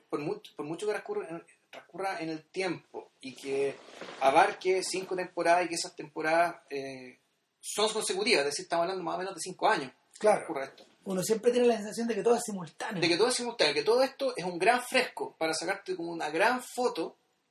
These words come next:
Speaker 1: de Baltimore y
Speaker 2: Claro.
Speaker 1: de qué pasa con la de-, depauperización de Baltimore, con su efecto en los colegios, en los puertos.
Speaker 2: Con la
Speaker 1: Con
Speaker 2: desurbanización de América,
Speaker 1: Claro.
Speaker 2: ¿sí? En eso, ¿no? De, sobre eso, ¿no?
Speaker 1: Con los pacos, con la prensa, y en este caso una ciudad que se está vaciando.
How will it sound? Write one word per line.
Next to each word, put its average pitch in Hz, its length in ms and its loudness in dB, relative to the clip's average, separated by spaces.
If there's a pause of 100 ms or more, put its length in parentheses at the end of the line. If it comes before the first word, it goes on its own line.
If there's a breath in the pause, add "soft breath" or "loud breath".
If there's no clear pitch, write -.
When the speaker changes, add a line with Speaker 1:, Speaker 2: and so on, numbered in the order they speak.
(100)
Speaker 1:
de 202 480 2 (120)
Baltimore - 440 2 (320)
y 185 220 0
Speaker 2:
Claro. - 160 0
Speaker 1:
de 196 300 0 (120)
qué 196 140 -2
pasa 190 240 -2
con 175 100 -2
la 165 80 0
de-, 165 180 -2 (160)
depauperización 160 600 -4
de 170 120 -8
Baltimore, 208 500 -2
con 156 80 -10
su 151 120 -12
efecto 160 280 -10
en 143 60 -10
los 139 80 -14
colegios, 208 480 0
en 160 60 -10
los 143 120 -16
puertos. - 400 -4 (460 loud breath)
Speaker 2:
Con 190 160 4
la 180 80 10
Speaker 1:
Con 185 100 12
Speaker 2:
desurbanización 233 880 4
de 240 100 2
América, 202 460 -2
Speaker 1:
Claro. - 140 -2
Speaker 2:
¿sí? 190 60 -2
En 196 80 -4
eso, 294 240 -6
¿no? 220 140 -6
De, 349 140 -6 (220)
sobre 330 220 0
eso, 202 160 -4
¿no? 175 80 -6
Speaker 1:
Con 190 160 2
los 190 160 0
pacos, 226 580 6 (100)
con 208 200 4
la 202 120 4
prensa, 220 540 2
y 165 80 2
en 170 120 0
este 170 220 2
caso 226 220 8
una 208 80 -2
ciudad 214 180 2
que 214 60 -2
se 190 80 -4
está 170 160 4
vaciando. 151 400 2